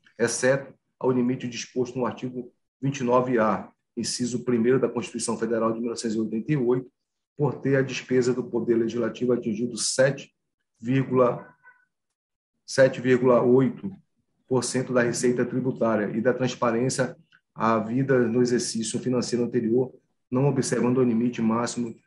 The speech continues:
permitido de sete por cento. Houve a celebra-, celebração do tag, número duzentos e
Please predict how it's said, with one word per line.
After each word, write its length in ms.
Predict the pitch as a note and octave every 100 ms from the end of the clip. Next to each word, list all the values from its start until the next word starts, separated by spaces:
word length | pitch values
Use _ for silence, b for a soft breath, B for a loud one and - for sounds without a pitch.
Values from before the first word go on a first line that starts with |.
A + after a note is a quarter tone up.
| _ _ _
permitido 480 | B2 A2+ A2+ A2+
de 100 | A2+
sete 340 | G#2 B2 A#2+ -
por 180 | A#2+ A#2
cento. 340 | - F#2 D#2+ _ _ _ _ _
Houve 560 | A#2+ B2+ B2 C3 B2+ -
a 100 | G#2
celebra-, 520 | G#2+ A#2 A#2+ B2 - -
celebração 520 | - A#2 B2 G#2 B2
do 100 | B2+
tag, 520 | - A#2 A2+ F#2+ - _ _ _ _ _ _ _ _ _ _
número 560 | A#2+ C3+ B2 G#2+ G2+ - _ _ _
duzentos 600 | A#2 A#2 A2 C3+ B2+ A#2
e 300 | B2 B2 F#2+